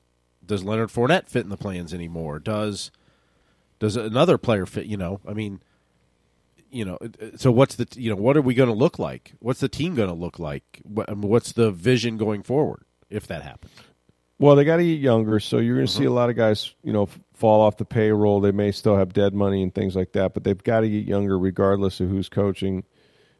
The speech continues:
Speaker 2: Um, and, yeah, I think if, if they made a coaching change, you might see probably more defections on one side of the ball or the other.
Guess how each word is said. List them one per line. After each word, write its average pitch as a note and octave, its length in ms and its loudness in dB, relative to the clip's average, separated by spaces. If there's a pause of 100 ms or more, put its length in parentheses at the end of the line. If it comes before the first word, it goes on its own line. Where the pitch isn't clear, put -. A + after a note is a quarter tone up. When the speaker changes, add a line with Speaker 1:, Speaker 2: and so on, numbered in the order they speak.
(160)
Speaker 2:
Um, G2+ 500 0 (1200)
and, A#2 200 2
yeah, A#2 240 6
I A#2 80 6
think A#2+ 280 -2
if, A2 80 -2 (120)
if A2+ 200 -4
they A2+ 100 0
made A2+ 220 0
a G#2+ 40 -4
coaching A2 380 -2
change, G#2+ 320 -2
you G2+ 60 -4
might G2+ 220 -2
see G#2 380 -4 (920)
probably G2+ 240 0
more G2+ 300 2
defections F#2+ 760 -4
on G2 220 -2
one G2+ 140 0
side G2 160 -2
of F#2 80 0
the F#2 60 -4
ball F#2+ 240 2
or F2+ 80 0
the F#2 160 0
other. F#2+ 360 -2